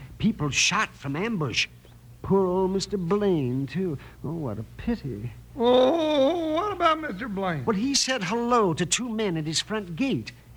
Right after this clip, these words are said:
Speaker 1: And did they say hello back to him?
Speaker 2: I don't know.
Speaker 1: Well, they did not. They shot him
Speaker 2: Oh.
Speaker 1: four times.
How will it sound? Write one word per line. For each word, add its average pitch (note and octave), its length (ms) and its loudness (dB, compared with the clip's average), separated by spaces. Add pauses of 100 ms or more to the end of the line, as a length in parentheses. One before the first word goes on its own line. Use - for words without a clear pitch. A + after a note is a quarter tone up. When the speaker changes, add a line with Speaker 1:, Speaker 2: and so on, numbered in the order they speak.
Speaker 1:
And C3+ 180 0
did D3 140 -2
they E3 120 2
say F3 220 -4
hello F3+ 340 -2
back F3+ 300 -6
to F#3 60 -8
him? F#3 440 -4 (1160)
Speaker 2:
I A#3+ 880 0
don't G#4 260 -2
know. F#3+ 200 4
Speaker 1:
Well, F#3+ 120 2
they E3 160 0
did D#3 260 -2
not. F3 340 -4
They D#3 140 -2
shot F3+ 360 0
him - 360 -12
Speaker 2:
Oh. F#4 140 -6
Speaker 1:
four G3+ 260 4
times. A#3+ 460 -2